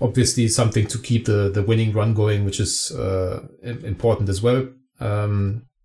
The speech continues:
and I would als-, almost say that it was one of the easier wins of, uh, that winning run, uh, despite not playing well for the first sixty or so minutes. So I think that's kind of a general thought that, that, uh,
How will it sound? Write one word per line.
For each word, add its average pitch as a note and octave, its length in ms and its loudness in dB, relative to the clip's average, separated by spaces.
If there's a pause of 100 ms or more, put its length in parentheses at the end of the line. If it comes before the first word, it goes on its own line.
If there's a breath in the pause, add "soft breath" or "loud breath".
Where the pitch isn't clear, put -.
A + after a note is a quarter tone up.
(360)
and A2+ 140 2
I A2 60 2
would A2+ 160 2
als-, A2+ 320 2
almost A#2+ 540 0
say A#2+ 160 4
that G#2+ 140 2
it A2 220 -4
was A2 280 2
one A2 120 4
of G2+ 180 0
the G2 440 2
easier G#2 360 2
wins G2 380 0
of, - 460 -4
uh, F#2 280 0
that G2+ 320 -4
winning F#2+ 280 0
run, G#2 320 0 (160)
uh, G2 180 -8 (200)
despite G#2+ 560 0
not G#2+ 280 -2
playing G2+ 260 2
well G#2+ 160 4
for G2+ 280 -2
the G2 120 0
first G2+ 340 0
sixty - 280 -2
or G2 100 -2
so - 160 -2
minutes. A#2 280 2
So F#2 380 0 (960 soft breath)
I C3+ 80 2
think C3+ 340 2 (240)
that's - 440 2
kind B2 200 2
of G#2 120 4
a A2+ 60 2
general A#2+ 440 2
thought A#2 340 2
that, - 240 0 (100)
that, A2 240 0 (400)
uh, G#2+ 360 0